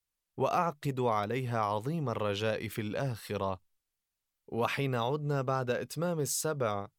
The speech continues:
والفراغ من ركعتي الطواف إلى خدمة الشيخ رضي الله عنه، فقال أصحابنا: "لقد قدمنا ابن الشيخ إلى الشيخ عيسى المغربي، فرحب به ترحيباً عظيماً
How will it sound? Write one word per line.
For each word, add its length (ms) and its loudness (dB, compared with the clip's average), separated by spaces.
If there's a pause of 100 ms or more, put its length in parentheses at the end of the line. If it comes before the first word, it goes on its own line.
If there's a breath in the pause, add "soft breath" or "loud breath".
(120)
والفراغ 640 0
من 140 0
ركعتي 640 -2
الطواف 800 0 (440 soft breath)
إلى 240 2
خدمة 420 -2
الشيخ 560 -2
رضي 360 0
الله 520 0
عنه، 360 -2 (500)
فقال 460 0
أصحابنا: 960 0 (840)
"لقد 400 -2
قدمنا 540 0
ابن 180 -2
الشيخ 480 -4
إلى 240 0
الشيخ 480 -2
عيسى 400 -4
المغربي، 840 0 (500 loud breath)
فرحب 720 0
به 340 0
ترحيباً 640 -2
عظيماً 800 -2